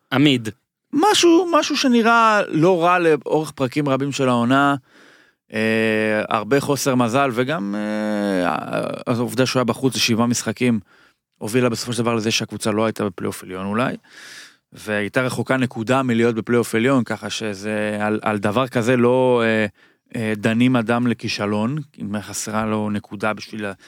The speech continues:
Speaker 2: משהו שהייתם מחשיבים כהישג, אז זה בטח לא כישלון. אה, אבל, אה, באמת, ש-, ש-, שורה תחתונה, אתה לא יכול להמשיך להתנהל עם שריפה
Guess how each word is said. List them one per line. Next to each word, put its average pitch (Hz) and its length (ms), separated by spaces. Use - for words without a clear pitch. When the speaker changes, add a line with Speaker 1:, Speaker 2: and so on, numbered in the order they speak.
Speaker 2:
משהו 117 180
שהייתם 120 460
מחשיבים 120 360
כהישג, 143 440
אז 104 140
זה 104 80
בטח - 280
לא 113 120
כישלון. 107 460
אה, 110 1200
אבל, 135 340
אה, 170 380
באמת, 226 280
ש-, - 120
ש-, 175 200
שורה 180 160
תחתונה, 156 600
אתה 135 180
לא 160 80
יכול 160 280
להמשיך 143 360
להתנהל 135 400
עם 127 160
שריפה 139 540